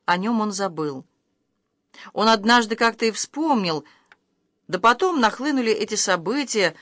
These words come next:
только что миновавшего прошлого. Нахлынуло домино. Николай Аполлоныч с изумлением окинул недавнее прошлое и нашел его просто неинтересным.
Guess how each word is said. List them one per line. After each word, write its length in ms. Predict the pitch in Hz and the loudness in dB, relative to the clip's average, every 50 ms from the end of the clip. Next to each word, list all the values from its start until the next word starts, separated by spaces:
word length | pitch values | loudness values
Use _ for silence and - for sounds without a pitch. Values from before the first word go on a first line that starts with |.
| - _ _ _ _ _ | -20 _ _ _ _ _
только 300 | _ 311 330 330 311 294 | _ -4 -4 -2 -4 -4
что 320 | 247 - - 285 269 262 254 _ _ _ _ _ _ _ | -6 -4 -2 -2 -2 -2 -4 _ _ _ _ _ _ _
миновавшего 720 | - 165 180 180 180 175 180 196 196 196 - - 190 190 180 | -10 -8 0 2 2 6 6 6 4 4 0 -6 -6 -6 -6
прошлого. 760 | 180 - 190 202 202 190 165 - - 165 156 143 143 143 _ _ _ _ _ _ _ _ _ _ _ _ _ _ | -6 -6 -4 -2 -2 -2 -2 -4 -8 -8 -10 -10 -12 -14 _ _ _ _ _ _ _ _ _ _ _ _ _ _
Нахлынуло 600 | - 156 160 - - 151 156 190 220 233 220 202 190 | 0 0 0 0 0 -4 -2 -2 0 0 0 -2 -2
домино. 580 | 160 170 160 165 160 156 151 147 143 139 147 _ _ _ _ _ _ _ _ _ _ _ _ _ _ _ _ _ _ _ _ _ _ _ _ _ | -2 -4 -4 -4 -6 -6 -8 -8 -10 -12 -14 _ _ _ _ _ _ _ _ _ _ _ _ _ _ _ _ _ _ _ _ _ _ _ _ _
Николай 380 | - 180 185 180 226 277 349 339 | -8 -8 2 4 6 6 6 4
Аполлоныч 540 | - 262 247 233 247 262 262 247 - - - - - _ _ | 6 6 4 4 4 2 0 0 -4 -8 -12 -20 -20 _ _
с 100 | - - | -4 -2
изумлением 600 | 214 208 214 233 233 262 339 349 311 269 240 220 | -2 0 2 2 2 2 2 0 2 0 2 2
окинул 380 | 220 214 208 - 220 208 202 202 | 2 0 0 -2 -4 -2 -2 -2
недавнее 540 | 196 196 190 180 190 185 175 180 175 170 160 | -2 -4 2 4 4 4 4 2 -2 -4 -4
прошлое 600 | - 190 214 247 302 302 - - 202 185 180 170 - - _ _ _ | -4 -6 -4 -4 -4 -4 -4 -2 0 0 0 0 -2 -16 _ _ _
и 80 | 175 180 | -4 -2
нашел 280 | 185 185 - - 247 | -2 -2 -2 -4 -4
его 200 | 240 220 214 214 | -2 -2 -2 -2
просто 420 | 202 - 226 277 320 - - - 196 | -4 -4 -6 -6 -6 -6 -8 -8 -8
неинтересным. 880 | 196 202 208 208 202 - 180 160 160 156 143 - - 156 151 151 | -6 -6 -8 -8 -8 -8 -8 -6 -6 -8 -8 -8 -12 -12 -16 -18